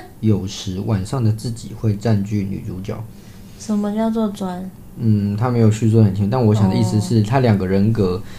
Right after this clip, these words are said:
Speaker 1: 之间要转换的时候，应该是要靠药物来控制吧。
Speaker 2: 哦。
Speaker 1: 对，但是为什么要这样，我也不太，因为毕竟是他的梦嘛。
Speaker 2: 嗯。
Speaker 1: 好，知道人不多，知道这件事只有他的经纪人跟女二，就是那女主-，
Speaker 2: 嗯。
Speaker 1: 女配角。
Speaker 2: 嗯。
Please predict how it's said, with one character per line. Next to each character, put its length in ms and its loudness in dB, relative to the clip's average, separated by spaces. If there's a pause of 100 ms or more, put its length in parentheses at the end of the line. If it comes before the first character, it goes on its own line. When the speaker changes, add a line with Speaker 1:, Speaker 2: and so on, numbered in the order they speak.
(160)
Speaker 1:
之 140 0
间 200 6
要 140 4
转 280 0
换 200 4
的 120 4
时 160 -2
候， 80 0
应 120 2
该 120 4
是 100 -2
要 140 4
靠 220 4
药 180 4
物 180 0
来 340 -6 (360)
控 260 0
制 200 -4
吧。 200 -10 (260)
Speaker 2:
哦。 580 -2
Speaker 1:
对， 120 2
但 220 2
是 520 4
为 120 0
什 120 0
么 100 0
要 80 0
这 100 0
样， 120 0
我 80 -2
也 60 -2
不 100 -6
太， 140 -6
因 160 2
为 60 6
毕 120 2
竟 120 4
是 140 -4
他 80 -2
的 60 -6
梦 220 -2
嘛。 120 -10 (100)
Speaker 2:
嗯。 220 -2 (300)
Speaker 1:
好， 200 -4
知 140 -4
道 160 6
人 200 4
不 100 -2
多， 320 0
知 160 -6
道 120 6
这 100 4
件 100 4
事 180 0
只 100 2
有 100 4
他 240 0
的 100 -2
经 240 0
纪 180 4
人 140 -4
跟 360 0 (320)
女 260 -4
二， 180 4 (360)
就 100 -4
是 80 0
那 120 6
女 140 0
主-， 180 -10
Speaker 2:
嗯。 80 -4
Speaker 1:
女 100 2
配 200 2
角。 200 -2 (320)
Speaker 2:
嗯。 160 -2